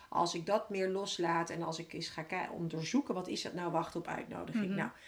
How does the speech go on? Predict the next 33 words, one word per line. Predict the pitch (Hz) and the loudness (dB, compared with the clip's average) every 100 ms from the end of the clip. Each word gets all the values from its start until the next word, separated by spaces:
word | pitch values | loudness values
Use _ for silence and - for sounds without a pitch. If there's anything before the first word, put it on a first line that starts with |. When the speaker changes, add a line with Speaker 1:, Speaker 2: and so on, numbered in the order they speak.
| - - - - | -18 -18 -12 -2
Speaker 1:
en | 185 | 4
dat | 262 330 | 6 6
vind | 302 247 | 2 0
ik | |
dus | 185 170 - | 0 -2 -4
zo | 156 139 214 320 440 | -2 12 12 12 12
intrigerend | 370 349 349 370 - 392 415 349 285 | 12 8 10 10 10 8 10 12 12
om | 311 | 10
het | 311 269 | 10 8
met | 285 247 | 4 10
Speaker 2:
<laughs> | 269 | 12
Speaker 1:
jou | 269 262 - | 12 8 8
over | 240 240 | 6 6
te | 240 | 6
hebben | 196 190 262 339 269 | 4 8 10 10 8
en | - 214 | 4 2
om | 214 220 | 2 6
dat | 220 | 8
Speaker 2:
Ja. | 180 | 8
Speaker 1:
te | 170 | 2
verdiepen. | - 175 160 214 480 320 180 185 302 - | 0 0 6 8 8 6 4 4 4 2
Speaker 2:
Ja. | 196 - - - - - _ | 2 2 -4 -20 -20 -20 _
Speaker 1:
Eh, | - 196 196 | 4 6 6
omdat | 226 233 254 | 6 6 4
je | 247 | 4
daar | 254 | 4
volgens | 254 247 226 | 4 4 4
mij | 226 | 4
de | 226 | 6
afgelopen | 240 - 226 214 202 190 | 4 2 4 4 4 4
weken, | 226 240 214 180 175 165 170 - - | 4 4 4 4 4 4 0 -2 -2
eh, | 175 175 165 - - | -2 0 0 0 -2
of | 165 | -6